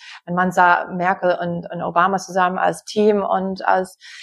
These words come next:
Lachen und, und, ähm, diese Freundschaft, aber eine echte Freundschaft und dann auch eine Freundschaft zwischen die Länder, man hat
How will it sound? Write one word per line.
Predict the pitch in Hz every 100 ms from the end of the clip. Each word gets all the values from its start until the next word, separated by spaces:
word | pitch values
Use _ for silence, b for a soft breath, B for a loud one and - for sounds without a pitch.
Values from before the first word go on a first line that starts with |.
| B B
Lachen | 190 202 214 214 202
und, | 190 190 185
und, | 180 185 185 180 -
ähm, | 180 180 180 185
diese | 185 175
Freundschaft, | - 202 233 233 - 165 170 -
aber | 175 - 175
eine | 170 -
echte | 208 -
Freundschaft | - 180 175 170 165 170 - -
und | 175
dann | 170 170
auch | 180 180
eine | - 175 170 - _ _
Freundschaft | - 180 180 175 160
zwischen | - 175 180
die | 165
Länder, | 180 180
man | 170 165
hat | 170